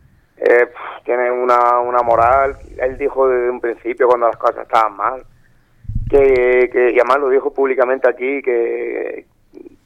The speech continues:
que, que teníamos opciones, que había que luchar, y la verdad que, que es de admirar, ¿no? La,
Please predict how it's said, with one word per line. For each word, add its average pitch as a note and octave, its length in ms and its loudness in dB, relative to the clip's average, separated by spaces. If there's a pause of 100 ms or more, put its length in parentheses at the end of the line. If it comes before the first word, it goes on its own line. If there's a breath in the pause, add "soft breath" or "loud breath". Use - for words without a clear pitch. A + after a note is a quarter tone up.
(500 soft breath)
que, B2+ 480 4
que B2 100 0
teníamos B2 360 2
opciones, D3+ 440 -2
que C#3 80 2
había B2+ 160 2
que C3 100 -2
luchar, C#3+ 600 2
y B2+ 220 -2
la A2+ 120 -4
verdad A2+ 300 -4
que, A#2+ 640 -4 (760)
que C3+ 80 2
es B2+ 80 4
de C3+ 60 4
admirar, B2+ 460 2
¿no? C#3 260 0
La, A#2+ 1000 2